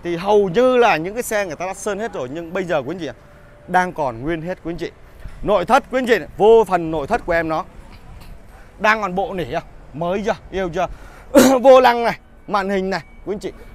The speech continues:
Nói chung là phải nói là đại loại riêng xe này thì anh chị không cần phải suy nghĩ về em nó rồi.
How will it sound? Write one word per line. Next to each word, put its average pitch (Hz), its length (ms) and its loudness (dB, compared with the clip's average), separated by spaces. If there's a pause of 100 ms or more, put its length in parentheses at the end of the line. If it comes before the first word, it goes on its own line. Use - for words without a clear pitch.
Nói 220 140 2
chung 240 200 -2
là 190 100 -2
phải 131 240 -14
nói 113 200 -14
là 185 120 -10
đại 143 220 -10
loại 123 280 -10
riêng 196 240 -6
xe 190 200 -2
này 139 300 -6
thì 104 80 -14 (400)
anh 226 160 -2
chị 165 220 -2
không 269 320 4
cần 226 220 4
phải 175 100 0
suy - 180 -6
nghĩ 247 220 -4
về 190 300 2
em 196 180 -2
nó 190 220 -2
rồi. 202 200 2